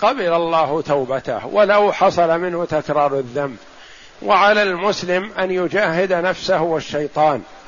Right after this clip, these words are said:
لأن الشيطان يحاول منه الرجوع إلى المعاصي وإلى الكبائر، وعليه أن يجاهد نفسه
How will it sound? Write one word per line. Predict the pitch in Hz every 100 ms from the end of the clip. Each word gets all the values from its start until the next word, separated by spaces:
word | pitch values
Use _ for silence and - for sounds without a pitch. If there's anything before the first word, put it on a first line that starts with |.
| - - - -
لأن | 156 180 185
الشيطان | 180 - 175 180 - 202 196 190 202 - - -
يحاول | 185 - 202 220 208 185 170 165
منه | 196 175 147 175 175
الرجوع | 165 160 143 190 170 147 147
إلى | 147 151 170 175
المعاصي | 170 156 151 165 185 151 151 143
وإلى | 131 151 147 151
الكبائر، | 139 147 147 160 131 127 107 - - - - - - -
وعليه | 196 196 202 214 180 202 196
أن | 190
يجاهد | 180 170 190 190 170 185
نفسه | 170 180 170 - 147